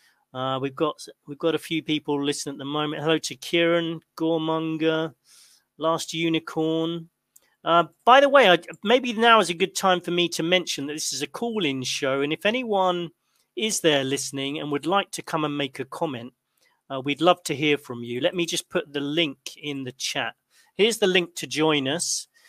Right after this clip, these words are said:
Uh, basically, if you do decide to join us, just switch off your video. Uh, make sure you've got a headset if you can, or some kind of microphone, and, uh, click on this link.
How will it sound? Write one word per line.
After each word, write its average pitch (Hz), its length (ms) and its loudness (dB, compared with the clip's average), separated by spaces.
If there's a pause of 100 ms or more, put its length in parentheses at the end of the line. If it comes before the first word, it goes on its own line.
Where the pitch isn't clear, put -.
(200)
Uh, 135 60 -6
basically, 220 400 4
if 175 100 -2
you 196 80 2
do 247 200 0
decide 175 360 4
to 135 100 -8
join 151 280 0
us, 180 140 0
just - 480 -4
switch - 340 -4
off 175 160 2
your 147 180 2
video. 196 680 0 (420)
Uh, 131 80 -6
make 170 200 -2
sure 170 240 2
you've 151 120 -2
got 156 140 0
a 147 60 2
headset 175 560 0
if 143 180 -12
you 131 140 -12
can, 160 500 -2 (320)
or 139 140 -4
some 160 240 -2
kind 143 180 -2
of 127 80 -6
microphone, 135 840 -4 (420)
and, 131 320 -4
uh, 139 120 0
click 202 280 -2
on 160 160 2
this 156 240 0
link. 156 440 0